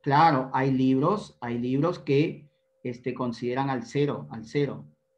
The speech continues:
¿no? Al cero. Entonces, como le digo, esta es una, esta es una disyuntiva que cada universidad en su examen de admisión tiene su particularidad, ¿no? Tiene su particularidad, ¿ya? Tiene su particularidad,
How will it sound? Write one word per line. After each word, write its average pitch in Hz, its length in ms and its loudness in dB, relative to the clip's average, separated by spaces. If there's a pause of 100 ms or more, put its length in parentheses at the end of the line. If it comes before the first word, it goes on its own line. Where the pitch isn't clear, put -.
(260)
¿no? 131 320 -6
Al 117 180 -6
cero. 110 340 -4 (300)
Entonces, 147 240 -2
como 147 180 2
le 165 80 6
digo, 202 160 6
esta 196 180 2
es 208 100 0
una, 226 280 -2
esta 175 280 -6
es 196 80 -4
una 220 160 -6
disyuntiva 147 680 -2
que 127 160 -6
cada 151 300 -2
universidad 131 880 -4 (140)
en 117 120 -6
su 113 100 -12
examen 139 300 -4
de 143 60 0
admisión 135 640 -6 (280)
tiene 143 240 0
su 147 180 -8
particularidad, 117 960 -8
¿no? 120 260 -16 (120)
Tiene 135 240 -4
su 147 120 -14
particularidad, 110 880 -14 (680)
¿ya? 131 280 -6
Tiene 127 240 -6
su 123 140 -10
particularidad, 110 800 -12